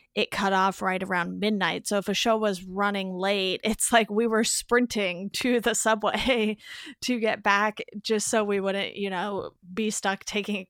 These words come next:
cab in the middle of the night or something like that. And it's one of those things where it's great when there are bands that come to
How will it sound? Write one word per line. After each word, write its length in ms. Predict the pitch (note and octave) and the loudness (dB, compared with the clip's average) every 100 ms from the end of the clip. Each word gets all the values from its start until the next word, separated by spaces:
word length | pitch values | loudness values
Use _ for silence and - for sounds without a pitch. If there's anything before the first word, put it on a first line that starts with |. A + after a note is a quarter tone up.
| - | -10
cab 360 | G3+ G3 G3 F#3 | 0 4 4 2
in 120 | F#3 | -4
the 60 | F#3+ | -2
middle 200 | G3 F#3 | 0 0
of 60 | |
the 80 | F#3 | -2
night 240 | F#3 F#3+ | 0 0
or 120 | F#3 F#3 | 0 -2
something 340 | F#3+ F3+ F#3 | -6 -6 -6
like 200 | F3+ F3 | -6 -4
that. 280 | F#3 F3+ F3+ | -2 -2 -2
And 340 | F#3+ F#3 F#3 F3+ - - - - - _ | -2 -4 -4 -8 -16 -20 -20 -20 -20 _
it's 240 | - C4 C#4 | 0 0 0
one 120 | E4 | -2
of 100 | D#4 | 0
those 180 | D4 A#3+ | 0 0
things 400 | A3+ A3+ A#3 - | -2 -2 -2 0
where 340 | G#3 F#3+ C3 - | 0 0 -2 -4
it's 260 | G3 - - _ _ | -6 -6 -12 _ _
great 440 | - G3 G3+ G#3+ - | -4 0 2 0 -4
when 640 | G3 G3 F#3+ F3+ F3+ F#3 _ _ _ _ | -2 0 0 -2 -4 -10 _ _ _ _
there 260 | G3+ A3 G3+ | -2 2 4
are 240 | - G3 | 4 2
bands 400 | F#3 F3+ F3+ F#3 | 2 0 -2 -2
that 180 | - F3+ | -2 -2
come 260 | - F#3 F#3 | -2 -4 -4
to 520 | - F#3+ F3+ F3 E3 | -4 -2 -2 0 -2